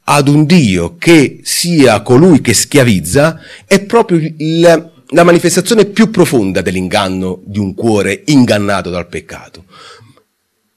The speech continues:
Un uomo che è una bestia impaurita si permette di poter dire davanti al Creatore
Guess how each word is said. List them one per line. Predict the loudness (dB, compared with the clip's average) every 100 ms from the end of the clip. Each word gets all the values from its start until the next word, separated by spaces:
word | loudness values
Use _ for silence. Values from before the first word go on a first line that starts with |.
| _ _ _ _
Un | 0 2
uomo | 4 4 4 2
che | 2
è |
una | 2 0
bestia | -2 -2 -2 -4 -8
impaurita | -12 -12 -10 -8 -6 -6 -8 -12 _ _
si | -16 -10
permette | -8 -6 -6 -8 -10
di | -14
poter | -12 -12
dire | -10 -10
davanti | -10 -8 -8 -10
al | -12
Creatore | -10 -4 0 0 -4